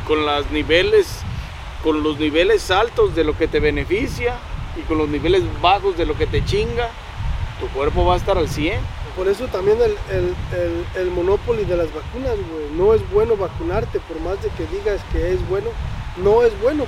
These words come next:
Speaker 2: porque no le estás dando chance a tu cuerpo de que, de que solo genere defensas,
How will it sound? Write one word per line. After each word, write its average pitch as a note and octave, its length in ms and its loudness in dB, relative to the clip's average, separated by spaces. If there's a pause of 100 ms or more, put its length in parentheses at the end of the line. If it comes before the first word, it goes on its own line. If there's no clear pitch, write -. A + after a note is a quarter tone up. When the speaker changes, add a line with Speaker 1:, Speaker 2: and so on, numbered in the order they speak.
Speaker 2:
porque F3 240 -6
no F#3 140 0
le A3+ 80 0
estás A3+ 260 0
dando A#3 240 0
chance A3+ 280 0
a A3+ 60 0
tu G#3+ 120 -4
cuerpo G#3+ 380 -2
de F#3 140 -4
que, D#3+ 260 -6 (100)
de D#3+ 180 -2
que D#3 220 -4 (420)
solo A3 300 4
genere G#3 380 0
defensas, A3 580 0